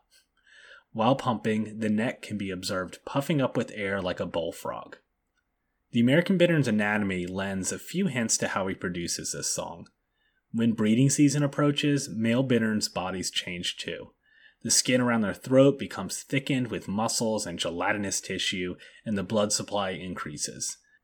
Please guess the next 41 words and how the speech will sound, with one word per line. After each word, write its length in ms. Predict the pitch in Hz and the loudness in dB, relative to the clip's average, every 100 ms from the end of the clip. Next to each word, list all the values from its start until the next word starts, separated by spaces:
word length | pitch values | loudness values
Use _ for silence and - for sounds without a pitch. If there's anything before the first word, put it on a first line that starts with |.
| _ - | _ -4
They 80 | |
also 240 | 113 135 165 | -2 0 0
have 200 | 139 127 | 0 -4
special 340 | - 117 123 | -2 -4 -4
tissue 340 | - 117 - 110 | -4 -4 -2 -4
at 100 | - | -6
the 80 | |
back 280 | 92 101 101 | -6 -4 -2
of 80 | 101 | -4
their 100 | 90 | -4
mouths 460 | 92 90 82 80 - | -4 -4 -4 -6 -6
that 260 | - - | -8 -8
thickens. 560 | - 85 - - - - _ _ _ _ _ _ _ _ _ - | -10 -10 -12 -8 -8 -8 _ _ _ _ _ _ _ _ _ -4
This 200 | 135 - | -2 0
tissue 420 | 165 - 185 165 | 0 0 2 2
acts 240 | 113 123 - | 0 -2 -2
like 100 | 123 | -4
a 100 | 101 | -6
cork 440 | - - 120 - | -6 -4 -4 -2
stopper 600 | - - 87 - - 57 - | -2 -2 -6 -8 -10 -12 -12
to 80 | 101 | -6
keep 240 | - 113 | -2 -2
air 180 | 113 120 | -2 -2
from 200 | - 98 | -2 -4
escaping 640 | 98 - - 113 117 113 | -4 -6 -2 -2 -2 -2
from 200 | 104 107 | -4 -6
their 100 | 98 | -4
mouth 420 | 92 92 90 82 - | -4 -2 -4 -6 -10
or 180 | 107 117 | -2 0
nostrils 640 | 117 101 - - 80 76 | 0 0 -2 -4 -6 -4
while 120 | 101 95 | -4 -2
their 120 | 92 | -2
esophagus 640 | - 107 104 120 117 107 | 0 0 -2 -2 -4 -6
dilates 600 | - - 104 95 85 76 | -6 -2 -2 -2 -6 -8
with 180 | 90 - | -10 -12
retained 400 | 90 - 95 92 | -12 -10 -8 -4
air. 300 | 90 78 - - - - - | -4 -4 -10 -16 -20 -20 -10
And 100 | 113 | 0
all 140 | 107 110 | 2 4
that 140 | 107 | 2
extra 500 | 107 - - 90 | 0 -2 -2 -2